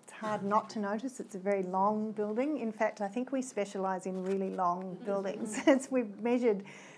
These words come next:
the wing of the stables against the Bundanon one as our, um, reference point of how long things were getting.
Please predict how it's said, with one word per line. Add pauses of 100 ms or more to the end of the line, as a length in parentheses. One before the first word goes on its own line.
(220)
the
wing
of
the
stables
against
the
Bundanon
one
as
our, (240)
um, (680)
reference
point
of
how
long
things
were
getting.